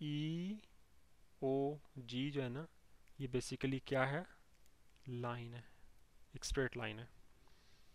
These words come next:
ये आपने साबित करना है कि हम खाता नहीं कि एक स्ट्रेट लाइन पे हैं,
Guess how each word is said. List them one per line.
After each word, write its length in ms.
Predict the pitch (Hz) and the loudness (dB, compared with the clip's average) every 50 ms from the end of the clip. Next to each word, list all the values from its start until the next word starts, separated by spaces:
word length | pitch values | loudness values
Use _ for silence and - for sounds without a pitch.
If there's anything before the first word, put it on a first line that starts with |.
| - - - - - - - - - - - - - | -20 -20 -20 -20 -20 -20 -20 -20 -20 -18 -14 -6 0
ये 100 | 143 131 | 2 4
आपने 180 | 127 117 120 120 | 4 4 2 0
साबित 340 | - - 123 120 117 117 - | 0 0 0 2 0 -2 -4
करना 240 | - 120 113 113 113 | -4 -4 -2 -2 -4
है 60 | 110 | -4
कि 120 | - - 120 | -4 -6 -4
हम 240 | 104 123 123 135 131 | 0 2 2 2 2
खाता 320 | - - 131 127 - 135 | 2 2 2 2 2 0
नहीं 120 | 127 131 123 | -2 -2 -4
कि 220 | - 185 180 151 | -4 -2 0 0
एक 100 | 131 - | 0 0
स्ट्रेट 380 | - - - 131 123 120 - 117 | -2 0 2 4 4 4 2 2
लाइन 240 | 117 110 110 110 107 - | 0 0 0 -2 -6 -6
पे 80 | - 113 | -6 -6
हैं, 140 | 113 113 | -6 -6